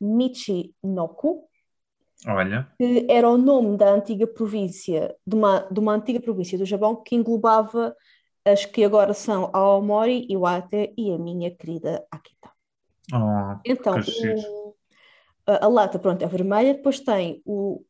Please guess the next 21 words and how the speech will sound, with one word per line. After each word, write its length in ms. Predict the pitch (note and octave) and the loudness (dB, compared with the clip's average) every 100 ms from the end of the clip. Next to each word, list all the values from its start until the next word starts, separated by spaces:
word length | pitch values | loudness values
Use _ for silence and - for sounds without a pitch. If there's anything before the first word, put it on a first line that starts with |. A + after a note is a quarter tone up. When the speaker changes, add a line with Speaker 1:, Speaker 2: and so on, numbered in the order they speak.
| _ | _
Speaker 1:
uns 300 | G#3 G#3 G3 | -6 -6 -8
desenhos 420 | G3 G#3+ A3+ A3+ | 2 2 2 -2
relativos 600 | - A#3+ A#3 A#3+ A3 G#3+ | 0 0 0 -2 -4 -2
a 60 | A3+ | 0
alguns 320 | A3 A3 A3+ | 0 -2 -6
festivais 760 | - - A3+ G3+ G3+ G3 G#3 G3+ | -8 -8 -6 0 0 0 -4 -2
destas 520 | G3+ G3+ - G3+ F#3 | -2 -2 -8 -8 -6
zonas. 460 | F#3 D#3+ D3+ - - | -6 -8 -12 -18 -10
Então, 340 | G#3 G3+ E3+ C#3 A2 | -6 -4 -4 -6 -8
Speaker 2:
Hum. 340 | G#2+ G2+ G2+ - _ | -6 -6 -10 -16 _
Speaker 1:
a 80 | - | 0
Aomori 680 | A3 A#3 A#3 B3 G#3+ F#3 E3+ | 4 4 4 4 2 0 -6
está 360 | - - G3 F#3 | -10 -6 -2 -2
representada 800 | - - G3 G3+ G#3+ F#3+ F3 F3+ _ | -4 -6 -4 -2 -2 -2 -4 -8 _
pelo 920 | - G3+ F#3+ F#3+ F#3+ F#3 F#3 F3+ F3 F3+ - | 2 2 2 0 -2 -2 -4 -6 -8 -12 -18
Festival 460 | - A3 G3 G3+ | -8 -4 0 0
das 160 | G3 G3 | 0 -2
Lanternas 640 | G3 G3 F#3 F3 E3+ F3 | -4 -2 -4 -4 -8 -8
de 220 | F3 F#3 F3+ | -4 -4 -4
Nebuta. 640 | F#3 F3 E3 F3+ F#3 A#3+ D4+ _ _ _ _ - | -4 -4 -4 -8 -8 -8 -10 _ _ _ _ -6
Speaker 2:
Oh, 260 | A2+ G#2+ | 2 4